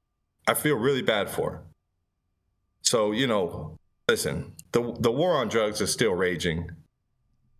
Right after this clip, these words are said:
I still cover these outlaw correspondents. I still cover these outlaw news stories every week,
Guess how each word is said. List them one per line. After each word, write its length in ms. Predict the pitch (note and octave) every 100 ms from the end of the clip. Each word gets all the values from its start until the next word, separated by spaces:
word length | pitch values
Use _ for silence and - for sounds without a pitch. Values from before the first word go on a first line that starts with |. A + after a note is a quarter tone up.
| _ _ _ -
I 120 | C#3
still 260 | C#3+ D#3+
cover 280 | D#3 D3 B2+
these 180 | A2+ G#2+
outlaw 420 | G2+ E2 G2 F#2+
correspondents. 1120 | - - F#2+ - - - F#2 F2 E2 E2 - - _ _ _ _ -
I 120 | A#2
still 260 | B2+ - B2
cover 280 | - A#2 A2
these 180 | G2+ -
outlaw 400 | G#2 E2+ F#2+ F#2
news 400 | F2+ G#2+ G#2 -
stories 680 | - G2 E2+ D2+ - - - _ _ _ _ _ _ -
every 280 | D#3+ D#3+ F3
week, 460 | F#3+ E3 - -